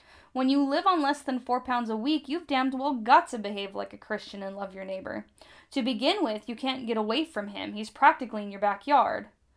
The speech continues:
There can be no refined and philosophical ignoring of his existence. You must either hate or love,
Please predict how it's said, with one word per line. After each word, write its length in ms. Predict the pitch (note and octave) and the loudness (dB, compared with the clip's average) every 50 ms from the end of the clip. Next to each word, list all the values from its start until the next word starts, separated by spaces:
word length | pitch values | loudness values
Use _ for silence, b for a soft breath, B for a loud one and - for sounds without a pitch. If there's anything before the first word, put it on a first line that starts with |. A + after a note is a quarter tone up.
| b b b b b b b b b | b b b b b b b b b
There 140 | C4+ C#4+ | 4 6
can 220 | C#4+ D4+ C#4 B3+ A3 | 6 6 0 0 2
be 240 | C4+ D#4 G4 G4+ E4+ | 0 0 0 2 0
no 200 | C#4 B3+ B3 A#3 | 2 0 0 0
refined 580 | A#3+ A3+ - - - A#3 A3+ A#3 A#3+ A#3+ A3 | -2 -4 -4 2 4 6 6 6 4 2 -2
and 140 | A3 G3+ G#3 | -4 -6 -6
philosophical 760 | - - B3+ B3 A#3 - B3 A#3 A#3+ A#3 B3 A3+ - A3 G#3+ | -6 -6 -6 -6 -2 0 2 2 2 2 -4 -6 -2 -2 -2
ignoring 460 | G#3 F#3+ G#3 G#3+ A3+ B3 B3 A3+ G#3+ | -2 -2 -2 -2 0 0 0 -2 -4
of 80 | G#3 F#3+ | -6 -8
his 120 | G3+ G3+ | -6 -8
existence. 840 | G#3+ G3 G3+ G#3 C#4 D4 - - - - - - - - - - b b b b b | -8 -6 -2 -2 -2 -2 -4 -8 -12 -12 -12 -12 -16 -18 -20 -20 b b b b b
You 120 | b B3+ B3+ | b 2 4
must 280 | B3+ C#4+ D4 - - - | 6 6 4 4 -2 2
either 480 | B3+ D4 E4+ F4+ D4 C#4+ A#3+ A3+ A3 | 4 4 4 4 4 2 0 0 0
hate 420 | G#3 A3 B3+ D#4 D4+ A#3 G3+ G3+ - | 0 2 2 4 4 2 0 -4 -6
or 180 | - A3+ A3+ A3+ | -2 0 0 0
love, 480 | A3+ B3 D4+ C#4+ G#3+ G3 G3 G3 G#3 | 6 10 10 10 10 10 6 -2 -10